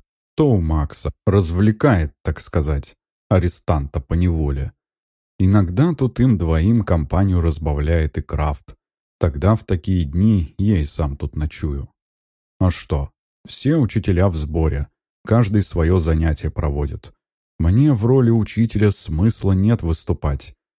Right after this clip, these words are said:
когда патриархи лично сами обучением нового своего ученика занимаются.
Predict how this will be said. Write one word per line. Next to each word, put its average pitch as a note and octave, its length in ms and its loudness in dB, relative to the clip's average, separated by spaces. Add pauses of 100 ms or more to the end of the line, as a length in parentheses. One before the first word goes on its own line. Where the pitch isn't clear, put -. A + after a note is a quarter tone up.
когда E2 320 0
патриархи F#2 760 0
лично F2 480 -2
сами E2 420 0
обучением D#2+ 760 -2
нового E2 360 0
своего D#2+ 460 -2
ученика F#2 520 -2
занимаются. D2 840 -4